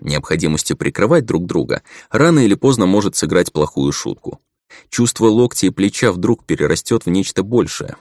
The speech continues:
захватит не только обязанности богоборцев, но и личную жизнь. Однако, к сожалению, история говорит нам, что такие отношения обычно плохо заканчиваются. Тут надо или сразу уходить вместе с избранницей,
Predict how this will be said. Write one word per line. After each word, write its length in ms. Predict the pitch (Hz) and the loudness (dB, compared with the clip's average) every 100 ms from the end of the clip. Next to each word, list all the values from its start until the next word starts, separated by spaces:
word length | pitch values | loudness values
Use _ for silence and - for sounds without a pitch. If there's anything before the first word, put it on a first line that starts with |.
| _ | _
захватит 560 | 76 82 - 120 120 - | -4 -4 2 0 0 -2
не 80 | 104 | 0
только 300 | 180 139 85 | 0 2 0
обязанности 540 | 85 80 76 73 - | 2 0 0 -4 -4
богоборцев, 760 | 82 82 90 - - - - - | -4 0 0 0 -6 -10 -12 -8
но 100 | 71 | -2
и 60 | 90 | 0
личную 360 | 135 - 113 | 0 0 -2
жизнь. 380 | 101 78 - - _ _ _ _ _ | 0 -2 -4 -14 _ _ _ _ _
Однако, 400 | - 98 170 160 | -2 2 2 2
к 60 | 135 | 0
сожалению, 520 | 143 120 143 170 139 | 2 4 4 6 4
история 400 | 107 - 147 123 | 2 2 4 4
говорит 380 | 95 98 131 135 | 4 2 4 2
нам, 140 | 90 | 0
что 180 | 80 - | 0 -2
такие 300 | 76 82 110 | -2 0 0
отношения 540 | 85 69 - 117 98 67 | 2 -2 -2 0 0 0
обычно 360 | 82 85 78 | -2 -2 -4
плохо 320 | - 82 - | -2 -2 0
заканчиваются. 880 | 80 82 82 53 - 50 - - - _ _ _ _ _ | -2 -2 -2 -4 -8 -12 -8 -8 -10 _ _ _ _ _
Тут 220 | - 160 127 | -4 0 2
надо 240 | 135 101 | 2 4
или 160 | 80 76 | 2 2
сразу 340 | - 117 90 | 2 2 2
уходить 440 | 69 78 95 113 | 0 0 0 -2
вместе 320 | 80 67 - - | -2 -4 -4 -6
с 100 | 76 | -6
избранницей, 720 | 82 107 127 127 - - | 0 2 2 0 -2 -4